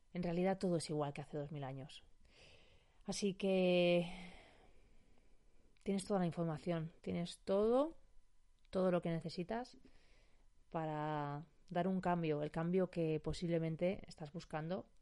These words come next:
pero que no te atreves a dar. Solamente te animo a que lo hagas y que, y a que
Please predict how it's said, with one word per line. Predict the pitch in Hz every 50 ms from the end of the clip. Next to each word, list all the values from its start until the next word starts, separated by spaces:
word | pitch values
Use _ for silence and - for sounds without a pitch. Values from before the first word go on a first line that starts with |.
| - - - - - - - - - - - - -
pero | - 165 151 151
que | - - 156
no | 160 165 170 165
te | - 175
atreves | 156 151 156 156 139 135 147 147 147
a | 135
dar. | 131 139 151 - - - - - - - - - - - - - - - - - - - - - - - - - - - _ _ _ - -
Solamente | - 240 240 247 240 226 214 208
te | 196
animo | 190 190 190 196 196
a | 190 190
que | 190 180
lo | 180 180
hagas | 180 196 208 208 220 220 220 220 226 220 - - - 196 185 180 175 - 175
y | 196 185 180
que, | - - 190 180 170 170 165 165 165 165 165 160 160 156 156 - - - - - - - - - - - - - - - - - - _ _ - - - - -
y | 190
a | 170 170
que | - - 175 165 160 160 160 160 156 156 151 151 151 151 151 147 -